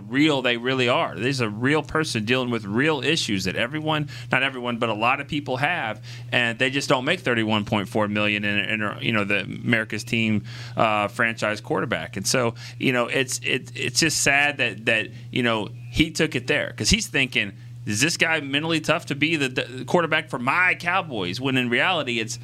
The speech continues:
"I hope this guy's okay." And so, you know, that's, you know, I, I, I don't think he should be fired. I don't think that, but I, I, I just think, you know, he should have a,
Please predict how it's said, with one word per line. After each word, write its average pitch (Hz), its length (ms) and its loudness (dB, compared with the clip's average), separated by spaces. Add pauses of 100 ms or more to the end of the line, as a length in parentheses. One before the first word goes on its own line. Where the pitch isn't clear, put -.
(240)
"I 110 60 0
hope 127 220 0
this 123 160 -2
guy's 117 300 2
okay." 104 420 -2
And 95 120 -2
so, 107 300 2 (320)
you 127 100 2
know, 101 320 0 (140)
that's, - 520 -2 (840)
you 117 100 -4
know, 113 140 2
I, 143 260 2
I, 143 420 0 (260)
I 143 100 4
don't 156 160 2
think 156 180 0
he 127 100 -2
should 104 120 0
be 92 80 2
fired. 127 600 2 (160)
I 110 100 2
don't 117 180 -2
think 113 200 -2
that, 120 520 0
but 117 140 2
I, 113 220 2
I, 107 380 -2
I 107 40 0
just 107 240 -2
think, 107 320 0
you 113 60 2
know, 95 180 2
he 107 160 0
should 107 160 0
have 104 240 0
a, 90 220 -4